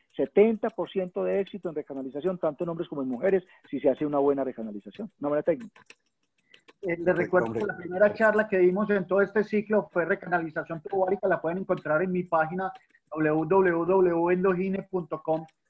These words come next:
Speaker 2: punto co. Ahí está la, la revisión, está el video de la charla en la sección laparoscopia, está el video de recanalización tubárica donde hacemos el análisis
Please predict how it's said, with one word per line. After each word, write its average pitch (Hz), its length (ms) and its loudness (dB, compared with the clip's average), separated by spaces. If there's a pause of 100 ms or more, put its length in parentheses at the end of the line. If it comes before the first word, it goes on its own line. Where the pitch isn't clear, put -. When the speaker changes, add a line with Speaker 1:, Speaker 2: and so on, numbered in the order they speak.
(120)
Speaker 2:
punto 202 340 0
co. 196 320 0 (240)
Ahí 151 260 -2
está 165 220 0
la, 190 320 2
la 160 100 0
revisión, 151 560 -4
está 185 240 -4
el 151 60 -2
video 180 680 2
de 156 60 -4
la 147 160 -2
charla 170 420 -2
en 160 80 -8
la 151 120 0
sección 160 340 -10
laparoscopia, 190 840 0 (280)
está - 180 -6
el 143 60 -2
video 170 160 -2
de 170 100 -2
recanalización 147 720 -4
tubárica 165 340 -4
donde 147 160 -4
hacemos 147 240 -8
el 151 140 -4
análisis 151 600 -6